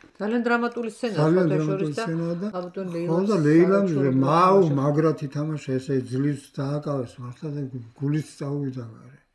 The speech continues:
Speaker 2: ისეთი განცდები ქონდა, ნუ ერთი დუბლი მოასწერეთ. გურიაში, ა, მართლა, ესე იგი, როგორი შეხვედრები ქონდა, იცი?
Speaker 1: ფილმის გადაღების
Speaker 2: ამ
Speaker 1: დროს.
Speaker 2: ფილმის გადაღების დროს, ანუ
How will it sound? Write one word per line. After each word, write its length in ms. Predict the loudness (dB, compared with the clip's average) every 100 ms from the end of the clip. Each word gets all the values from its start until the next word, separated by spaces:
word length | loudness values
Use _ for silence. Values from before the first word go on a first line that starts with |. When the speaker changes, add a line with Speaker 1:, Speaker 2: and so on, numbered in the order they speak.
| _ _ _ _
Speaker 2:
ისეთი 360 | -14 -12 -12
განცდები 540 | -8 -8 -8 -2 -2 0
ქონდა, 240 | -2 0
ნუ 120 | 4
ერთი 280 | 4 4 0
დუბლი 380 | 2 2 2 0
მოასწერეთ. 600 | 2 0 -2 -4 -6 -6
გურიაში, 540 | 0 4 6 6 6 4
ა, 100 | 4
მართლა, 520 | 4 2 0 0 0 2
ესე 240 | 2 2
იგი, 140 | 0 2
როგორი 360 | 2 4 4 4
შეხვედრები 580 | -2 -2 -2 0 -2
ქონდა, 260 | -6 -12 -16
იცი? 240 | -18 -18 -10
Speaker 1:
ფილმის 320 | -4 -4 -2
გადაღების 400 | -4 -2 -2 2
Speaker 2:
ამ 120 | 2
Speaker 1:
დროს. 100 | 0
Speaker 2:
ფილმის 340 | 0 0 0 0
გადაღების 640 | -2 0 0 0 0 -4
დროს, 300 | -2 -2 -2
ანუ 200 | -6 -6